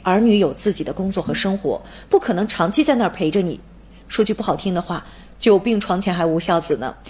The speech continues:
给你端水喂饭拿药的、扶你上厕所的，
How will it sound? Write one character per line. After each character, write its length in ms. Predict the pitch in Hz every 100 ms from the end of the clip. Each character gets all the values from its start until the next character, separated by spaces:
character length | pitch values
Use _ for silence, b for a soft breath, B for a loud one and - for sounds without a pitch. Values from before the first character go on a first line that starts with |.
| B
给 140 | 247
你 160 | 240 180
端 260 | - 277
水 300 | 285 196 156
喂 220 | - 240 208
饭 280 | 214 165 -
拿 180 | 156 185
药 240 | 240 185
的、 180 | 160 - B
扶 220 | - 254 254
你 140 | 196
上 180 | - 196
厕 160 | 214
所 220 | 190 143 117
的， 180 | 156